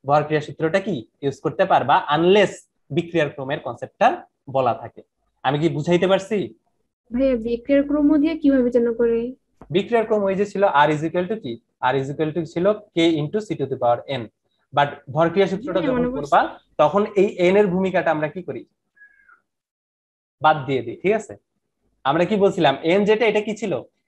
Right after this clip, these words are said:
Speaker 1: experimental value ছিল না?
Speaker 2: জি ভাইয়া।
Speaker 1: But ভর ক্রিয়ার সূত্রে এরকম experimental value বলতে আসলে কিছু নেই, ঠিক আছে? এই টাইপের আলগা জিনিসপত্র কিছু থাকবে না। তো চলো ভর ক্রিয়া সূত্র যেটা সেটা একটু পড়ে ফেলি। তো ভর ক্রিয়া সূত্র যেটা এটা ছিল এরকম, মানে এটা হচ্ছে এরকম।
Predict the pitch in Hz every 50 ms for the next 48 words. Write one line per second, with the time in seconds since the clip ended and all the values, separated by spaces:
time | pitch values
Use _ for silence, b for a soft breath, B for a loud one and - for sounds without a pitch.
0 | _ - 190 175 - - - 208 202 202 202 208 202 202 202 208 208 190 196 196
1 | 196 190 - 196 185 190 208 240 349 381 - _ _ _ _ _ _ _ _ _
2 | _ _ _ _ _ _ _ _ _ _ _ _ _ _ _ _ _ 240 277 285
3 | 285 302 285 262 247 233 233 - _ _ _ _ - 151 143 135 135 151 175 185
4 | 175 190 226 226 226 226 - 233 - - 180 170 165 - 165 175 175 151 - -
5 | - 180 170 175 180 180 175 175 170 165 143 147 151 156 151 151 143 135 - 135
6 | 123 - - 139 131 123 127 113 - - 104 - - _ _ _ _ _ - 202
7 | 208 208 - 104 - _ _ _ _ _ _ 131 127 - 139 139 170 208 - -
8 | - - - 135 147 160 160 151 156 143 143 143 147 143 - 165 - - 180 -
9 | 135 123 120 117 107 - - 110 101 - _ b b b b _ - 180 - 247
10 | 262 240 175 185 196 202 202 202 214 208 196 - 190 - 196 202 190 175 156 165
11 | 170 175 202 196 190 156 160 147 - 170 156 - 139 143 139 160 196 277 370 b
12 | b b b _ - 165 139 165 185 202 208 233 240 254 240 247 - 254 254 269
13 | 269 220 185 170 160 147 151 160 165 - - 180 185 170 135 135 135 180 196 185
14 | 139 131 127 127 123 135 143 139 - - 175 143 123 - - 202 320